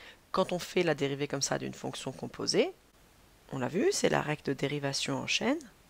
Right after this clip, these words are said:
Si on veut dériver ici cette fonction composée, h de g de x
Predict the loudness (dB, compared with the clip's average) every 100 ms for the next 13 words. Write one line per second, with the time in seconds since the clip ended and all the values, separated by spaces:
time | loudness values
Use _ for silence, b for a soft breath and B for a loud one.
0 | -6 -2 0 0 0 2 2 0 0 0
1 | -2 -10 -20 -20 -20 -20 _ _ -20 -20
2 | -18 -6 -4 -2 -4 -8 -12 -20 -20 -20
3 | -20 -20 -8 -4 -2 -4 -8 -8 -8 -6
4 | -4 2 4 2 -2 -18 B B B -2
5 | 6 8 8 2 -2 -2 -4 -4 -4 -6
6 | -8 -10 -8 -8 -8